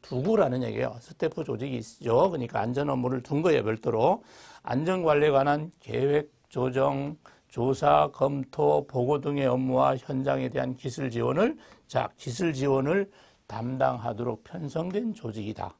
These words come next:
자, 스태프 조직이 있기 때문에 기술 지원을 할 수가 있는 거죠. 당연히 할 수 있는 거죠. 왜? 조직이 별도로 있는데, 안전 조직이 별도로 있는데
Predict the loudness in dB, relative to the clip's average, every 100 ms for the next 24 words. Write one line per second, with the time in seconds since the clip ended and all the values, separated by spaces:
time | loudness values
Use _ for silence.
0 | _ _ -20 _ 0 0 0 -2 -6 -6
1 | -4 -2 -2 -4 -6 -6 -6 -4 -4 -4
2 | -6 -4 -6 -2 0 0 -2 -6 -12 -6
3 | -4 -4 -4 -4 -6 -12 -20 _ _ _
4 | _ -16 -10 -4 2 2 2 -2 -8 -6
5 | -6 -4 -4 0 2 2 2 -4 -12 _
6 | _ _ -4 0 0 -2 -4 -2 -4 0
7 | 0 2 0 -4 -6 -4 -2 -2 -2 -4
8 | -4 -4 -4 -4 -4 -2 -2 0 0 0